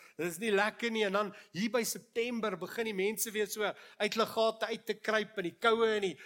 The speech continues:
wat se goed ook al. Maar in hierdie wintertye voel dit altyd vir my, ja, ons moet nou planne beraam. Nou moet ons iets doen.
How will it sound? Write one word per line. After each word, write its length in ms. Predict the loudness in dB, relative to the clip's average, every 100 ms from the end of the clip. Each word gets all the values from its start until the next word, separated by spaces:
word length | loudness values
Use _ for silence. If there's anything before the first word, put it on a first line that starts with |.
| -6 0
wat 180 | 0
se 80 | 0
goed 260 | -4 -6 -2
ook 220 | -2 0
al. 140 | -2 -4 -12 -2
Maar 220 | 0 2
in 80 | 0
hierdie 280 | 0 -2 0
wintertye 800 | 2 0 2 0 0 -2 0 0
voel 240 | 0 0 0
dit 100 | 0
altyd 380 | -2 0 -2
vir 140 | -4 -4
my, 180 | -2 -2 -8 _ _ _
ja, 160 | -6 -6
ons 100 | -4
moet 160 | -4
nou 60 | -4
planne 320 | -4 -4 -4
beraam. 340 | -8 -10 -12 -16 _ _ _ _ _ -2
Nou 160 | 4 4
moet 180 | 4
ons 140 | 0 0
iets 220 | -8 -8
doen. 200 | -8 -8